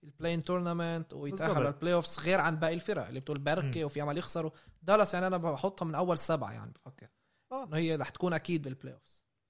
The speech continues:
Speaker 2: إيه، و-، وكمان دالاس بآخر فترة شاتها كمان، كمان هي بتلعب ب-، يعني هم موجودين بأداء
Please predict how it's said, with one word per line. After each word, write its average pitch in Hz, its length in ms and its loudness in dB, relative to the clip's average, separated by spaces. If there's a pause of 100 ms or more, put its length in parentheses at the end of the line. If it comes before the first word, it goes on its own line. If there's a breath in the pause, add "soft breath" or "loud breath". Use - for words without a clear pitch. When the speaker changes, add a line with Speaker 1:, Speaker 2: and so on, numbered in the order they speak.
(140)
Speaker 2:
إيه، 135 200 4
و-، 135 240 4
وكمان 175 540 -2
دالاس 160 240 0
بآخر 139 540 -2
فترة 143 300 -6
شاتها 131 240 -6
كمان، 131 300 -4
كمان 135 300 -4
هي 127 300 -4
بتلعب 123 580 -10
ب-، 127 40 -10
يعني 123 360 -2
هم 147 60 4
موجودين 151 300 0
بأداء 131 380 2